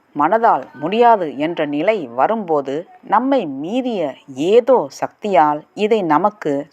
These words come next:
சாதகமாக்க முடியும் என நம்புவதால் வேண்டுதல் வைக்கிறோம்.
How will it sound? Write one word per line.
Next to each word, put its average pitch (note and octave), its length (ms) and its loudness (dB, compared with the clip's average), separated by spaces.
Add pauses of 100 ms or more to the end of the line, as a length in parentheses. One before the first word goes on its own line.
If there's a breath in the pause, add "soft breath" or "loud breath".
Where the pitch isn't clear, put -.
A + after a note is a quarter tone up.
(140)
சாதகமாக்க E3+ 1000 0 (180)
முடியும் F3 460 -2 (440 soft breath)
என A#3+ 280 2
நம்புவதால் F3 800 0 (140)
வேண்டுதல் F#3+ 800 0
வைக்கிறோம். F3 520 0